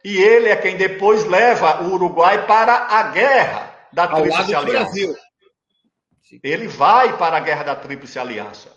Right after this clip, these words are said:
Speaker 1: e vai para o campo de batalha. Venâncio Flores foi comandar pessoalmente o exército uruguaio, comandou lá em Tuiuti. Então, era uma, uma geopolítica,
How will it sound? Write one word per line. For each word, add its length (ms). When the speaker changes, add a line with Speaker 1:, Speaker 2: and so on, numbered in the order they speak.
Speaker 1:
e 100
vai 220
para 100
o 80
campo 260
de 80
batalha. 640
Venâncio 380
Flores 340
foi 140
comandar 680
pessoalmente 760
o 40
exército 500
uruguaio, 580
comandou 600
lá 200
em 80
Tuiuti. 680
Então, 440
era 260
uma, 440
uma 260
geopolítica, 840